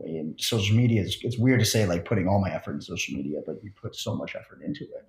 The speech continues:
I mean, you really do. And, you know, I'm, I'm really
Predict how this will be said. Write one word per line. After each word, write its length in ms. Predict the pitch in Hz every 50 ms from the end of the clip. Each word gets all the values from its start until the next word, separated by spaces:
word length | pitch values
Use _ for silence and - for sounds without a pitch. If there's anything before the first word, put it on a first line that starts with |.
| _
I 40 | -
mean, 120 | 101 101 92
you 100 | 101 98
really 160 | 90 76 65 -
do. 240 | - 110 - - - - _ _ _ _ _ _ _ _ -
And, 440 | - 110 107 101 101 95 92 82 - -
you 100 | - 120
know, 380 | 113 107 107 104 92 78 - - - _ _ _ _ _ _ _ _ _ _ _ _ -
I'm, 560 | - 117 110 107 104 95 87 82 69 60 - - - _ _ _ _ _ _ _ _ _ _ _ _ _ _ _ -
I'm 200 | 107 113 110 110
really 580 | 117 131 131 131 120 110 104 95 85 71 -